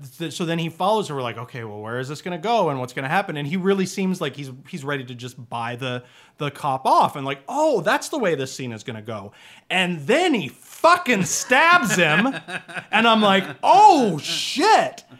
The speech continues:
Speaker 1: This is, we now have a guy, our pimp just killed a cop.
Speaker 2: Right.
Speaker 1: This is gonna be a problem."
Speaker 2: Right.
Speaker 1: And then for it to turn
Speaker 2: <laughs>
Speaker 1: that it's not a cop, that it's a, f-, a guy who was gonna, who was pretending to be a cop so he could take and murder her or torture her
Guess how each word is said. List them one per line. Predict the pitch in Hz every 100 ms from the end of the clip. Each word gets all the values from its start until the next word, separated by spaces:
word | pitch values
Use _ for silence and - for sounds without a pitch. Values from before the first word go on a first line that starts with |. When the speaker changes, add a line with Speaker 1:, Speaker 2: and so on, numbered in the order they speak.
| _ 151 _ 143 143
Speaker 1:
This | 381 349
is, | 294
we | 180 269
now | 392 240 185
have | 202 202
a | 185
guy, | 143 180 165 170
our | 180 285
pimp | - 196 196
just | 202 185
killed | 254 269 277
a |
cop. | - 370 - - - _ _ 107
Speaker 2:
Right. | 107
Speaker 1:
This | 226 381
is | 381
gonna | 240 202
be | 156 170
a | -
problem." | - 127 143 185 320 403 - 117
Speaker 2:
Right. | 127 120 107
Speaker 1:
And | 202 226 226 196
then | 170 165 190 302 359 311 233 -
for | 202 196 190
it | 185
to | 190
turn | 180 - 190 190 170 160 151 147 135 - _ 170
Speaker 2:
<laughs> | _ - 185
Speaker 1:
that | 185
it's | 190 180 185
not | 180 160 156
a | 175
cop, | 226 262 240 143 - _
that | 156 151
it's | 165 -
a, | 165
f-, | - _ _ _
a | 170
guy | 156 214
who | 226
was | 214
gonna, | 233 226 220 _
who | 165 190
was | 190
pretending | 190 190 190 208 214
to |
be | 208
a | 202
cop | 180 175
so | 175
he | 156
could | 165 165
take | - 151 143
and | 147 143
murder | 151 165 175 196 156 123
her | 127 113 107
or | 165 156
torture | - 165 165 165 147
her | 131 131